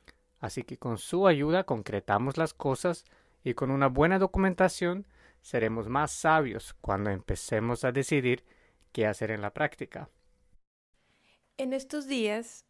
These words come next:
Speaker 2: hoy en día, cuando muchos profesores se enfrentan con la situación de tener algunos niños bajo cuidado directo y otros niños están en la casa, ¿cómo implementar la planeación y la evaluación en esta situación?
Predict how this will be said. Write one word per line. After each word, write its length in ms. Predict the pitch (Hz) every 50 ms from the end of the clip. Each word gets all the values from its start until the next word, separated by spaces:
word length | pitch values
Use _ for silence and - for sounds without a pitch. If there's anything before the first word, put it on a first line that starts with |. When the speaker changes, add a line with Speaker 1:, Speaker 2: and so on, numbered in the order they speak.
| _ _ -
Speaker 2:
hoy 200 | 233 233 240 254
en 100 | 240 233
día, 400 | 214 208 196 190 220 208 208 - _ _ _ _ _ _ _ _ _ _ _ _ _ _ - _ _
cuando 280 | - - 233 233 226 220
muchos 300 | 220 247 254 302 302 294
profesores 580 | - 269 262 240 214 - - 220 220 233 247 240
se 80 | -
enfrentan 640 | 233 208 - - 214 220 233 240 233 233 240 240 233
con 160 | - 226 214
la 80 | 208 202
situación 580 | - 202 196 - 190 190 190 - - 208 208
de 120 | 208 220 220
tener 300 | - 220 208 196 196 202
algunos 380 | 208 214 214 233 233 240 240
niños 460 | 240 240 247 240 240 233 233 233 214 196
bajo 180 | 208 190 208
cuidado 460 | - - - 190 190 190 185 190 214
directo 680 | 214 226 220 202 185 175 - _ _ _ - 220 220 220 _ - - - -
y 140 | 202 220 226
otros 460 | 214 208 208 214 214 220 226 214 233
niños 340 | 233 233 226 220 220 214 220
están 300 | 214 - - 190 185 185
en 100 | 190 196
la 140 | 190 190
casa, 420 | - - 180 175 - - 190 185 - _ _ _ _ _ _ _ -
¿cómo 300 | - 254 269 269 302 320
implementar 720 | 311 294 - 247 233 220 208 202 196 202 - 214 214 226
la 140 | 240 247 240
planeación 760 | 240 220 214 202 190 185 175 180 - - - 208 202 208 220
y 80 | 233
la 120 | 220 220 208
evaluación 800 | 196 190 190 185 185 180 180 180 175 - - - 190 190 202 214
en 120 | 208 208
esta 220 | 208 208 - 220 214
situación? 580 | - 202 202 - 185 185 - - 220 247 302